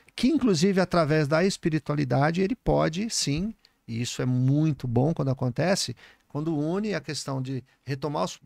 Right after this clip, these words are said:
os bons comportamentos e agregar a espiritualidade, porque daí o, o sucesso ele pode vir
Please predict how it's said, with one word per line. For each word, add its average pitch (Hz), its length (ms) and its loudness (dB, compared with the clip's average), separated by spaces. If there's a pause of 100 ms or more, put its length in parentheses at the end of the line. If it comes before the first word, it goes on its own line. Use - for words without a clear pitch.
os 135 140 -4
bons 131 260 2
comportamentos 160 840 -2 (320)
e 185 100 0
agregar 185 400 2
a 170 60 2
espiritualidade, 175 800 -4
porque - 120 -10
daí 160 220 -2
o, 185 200 -6
o - 60 -2
sucesso 151 560 -4
ele 175 80 -4
pode 170 280 -2
vir 160 280 0